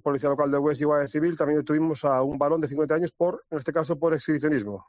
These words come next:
Alberto. Y como decía hace un momento, expresar nuestro agradecimiento a la Policía Local, Local de Hues por su cooperación, rápida respuesta en este operativo conjunto. Y también, por supuesto, a los ciudadanos, que con su denuncia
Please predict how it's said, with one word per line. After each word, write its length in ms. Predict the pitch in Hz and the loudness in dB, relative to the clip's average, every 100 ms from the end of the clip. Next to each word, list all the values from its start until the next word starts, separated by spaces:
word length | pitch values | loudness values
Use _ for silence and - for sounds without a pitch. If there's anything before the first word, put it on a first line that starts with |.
| - | -10
Alberto. 460 | 107 104 101 - _ _ _ - - _ _ | -4 -2 -4 -8 _ _ _ -20 -20 _ _
Y 40 | |
como 140 | 147 156 | 0 0
decía 200 | 160 180 | 2 2
hace 100 | 165 | 2
un 60 | |
momento, 400 | 156 135 110 110 - | 2 2 0 -2 -4
expresar 380 | - 151 156 | -6 -2 2
nuestro 180 | 135 135 | 2 2
agradecimiento 480 | 135 127 139 113 123 | 2 2 0 0 2
a 40 | 123 | 2
la 60 | |
Policía 240 | 120 123 143 | 0 0 2
Local, 340 | 139 143 143 135 | 2 0 -2 -4
Local 360 | 151 139 156 | -2 0 2
de 100 | 147 | 2
Hues 280 | 143 170 180 | 2 0 -2
por 160 | 147 123 | -6 -6
su 240 | 135 131 | -4 -4
cooperación, 680 | 127 131 131 170 196 214 285 - - - _ | 0 0 0 2 0 0 -4 -14 -20 -20 _
rápida 320 | 143 143 151 143 | -4 0 2 0
respuesta 440 | 135 175 175 170 | 0 -2 0 0
en 60 | 151 | 0
este 140 | 151 | 0
operativo 500 | 135 135 - 135 127 | 0 0 2 2 2
conjunto. 460 | 127 123 123 101 104 _ | 2 0 -2 -6 -10 _
Y 60 | 147 | -4
también, 220 | 156 165 | 0 0
por 80 | 160 | 0
supuesto, 480 | 156 165 160 185 175 | 0 0 0 0 0
a 60 | 143 | 0
los 140 | 127 | 0
ciudadanos, 360 | 123 147 120 101 | 0 0 -2 -6
que 120 | 120 | -8
con 180 | 123 120 | -6 -6
su 180 | - 123 | -4 -2
denuncia 600 | 127 170 156 131 117 | 2 2 0 0 0